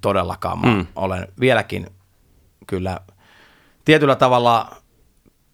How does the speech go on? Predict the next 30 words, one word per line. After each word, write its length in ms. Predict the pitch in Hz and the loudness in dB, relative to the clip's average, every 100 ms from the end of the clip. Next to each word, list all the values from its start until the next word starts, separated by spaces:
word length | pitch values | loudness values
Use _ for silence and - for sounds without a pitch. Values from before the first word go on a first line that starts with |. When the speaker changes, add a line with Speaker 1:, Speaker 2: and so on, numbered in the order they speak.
| _ | _
Speaker 1:
katkera, 440 | 127 120 - 113 | 0 0 0 0
miten 260 | 107 110 107 | 0 0 0
joitain 300 | 107 104 101 | 0 0 -2
asioita 380 | 98 107 98 101 | -2 -4 -6 -4
hoidettiin, 680 | 104 95 92 - 90 87 | -2 -2 -6 -8 -8 -6
ja 160 | 87 80 - | -6 -8 -6
olen 300 | 98 98 92 | -4 -2 -4
niinku, 200 | 90 92 | -6 -8
mulla, 240 | 92 95 | -6 -6
mulla 260 | 76 98 95 | -6 -4 -4
on 60 | 95 90 104 | -4 -6 -4
jättänyt, 500 | 104 - 95 95 - | -4 -2 -6 -6 -10
se 200 | - 113 | -4 0
on 100 | 107 | 0
jättänyt 400 | 95 92 101 90 | -2 -6 -8 -6
myös 200 | 92 - | -6 -4
jäljen, 380 | 101 87 85 85 | -2 -2 -6 -8
se 80 | 101 | -6
on 80 | 92 | -6
jättänyt 340 | 90 92 92 | -6 -6 -4
muuhun, 260 | 95 95 92 | -4 -6 -6
se 80 | |
on 60 | 95 | -6
jättänyt 320 | 92 95 95 | -6 -8 -6
niin 160 | 98 101 | -4 -4
moneen 240 | 98 92 | -4 -4
mun 120 | 92 95 | -4 -6
ystävää 380 | - - 82 | -6 -8 -6
jäljen, 360 | 87 87 82 76 | -4 -4 -6 -10
että 260 | 90 90 | -12 -12